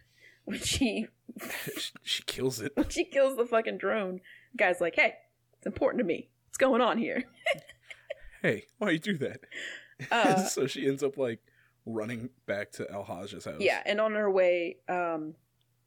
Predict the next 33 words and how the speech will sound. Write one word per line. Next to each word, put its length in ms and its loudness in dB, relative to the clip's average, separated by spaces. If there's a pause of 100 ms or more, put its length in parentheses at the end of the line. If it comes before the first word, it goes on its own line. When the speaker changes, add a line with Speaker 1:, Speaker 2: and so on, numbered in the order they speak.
(1200)
Speaker 1:
she 180 -4
hears, 260 2
like, 140 0
a, 440 -2 (160)
a 60 -4
crash 500 0
or 60 0
something, 420 0
or 80 2
some 180 -4
kind 180 -2
of, 80 -2
like, 340 -4 (360)
loud 420 2
noise. 600 0
Speaker 2:
She, 200 -6 (880)
yeah, 260 -4
she 160 -4
hears 200 0
some 140 4
commotion 480 0
at 100 -6
the 120 -10
intersection. 520 -12 (320)
Speaker 1:
Um, 440 0 (640)
and 280 0 (140)
she 200 2
runs 260 2
into 100 -6
the 100 2
shop, 460 2
<laughs> 20 0
and, 100 0